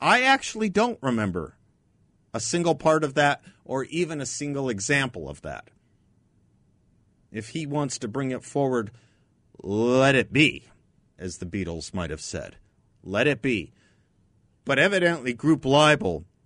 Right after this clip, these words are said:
is okay so long as you're a member of the Republican Party and not a member of the woke crowd. And evidently, it's fine to make fun of someone's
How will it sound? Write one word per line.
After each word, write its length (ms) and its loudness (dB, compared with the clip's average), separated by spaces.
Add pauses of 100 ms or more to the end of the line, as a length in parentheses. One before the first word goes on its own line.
(140)
is 200 -4
okay 600 2 (340)
so 320 -2
long 400 4
as 180 -2
you're 140 2
a 40 0
member 380 0
of 160 -4
the 80 -4
Republican 720 -4
Party 500 2 (380)
and 180 -4
not 220 2
a 80 0
member 500 -2 (420)
of 200 -6
the 100 -6
woke 540 -2
crowd. 400 0
And 220 -6 (120)
evidently, 840 0 (520)
it's 280 -8
fine 340 2
to 80 -4
make 260 -2
fun 260 0
of 100 -4
someone's 520 -4